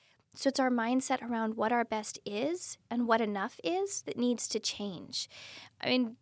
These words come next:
Julie Bogart says that in the end, we're probably gonna damage our kids anyway, right?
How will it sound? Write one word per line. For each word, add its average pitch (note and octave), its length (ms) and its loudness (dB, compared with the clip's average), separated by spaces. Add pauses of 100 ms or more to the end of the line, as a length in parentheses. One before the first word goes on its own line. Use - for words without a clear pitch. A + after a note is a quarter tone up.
Julie C#4 260 2
Bogart A#3+ 460 6
says A#3 400 2
that A3 120 0
in A3+ 80 0
the A3 160 0
end, A#3+ 220 2
we're A3 80 0
probably G#3 260 -2
gonna G3+ 160 -4
damage G#3+ 320 -2
our G3+ 100 2
kids A3+ 280 2
anyway, A#3+ 380 4
right? A3 380 4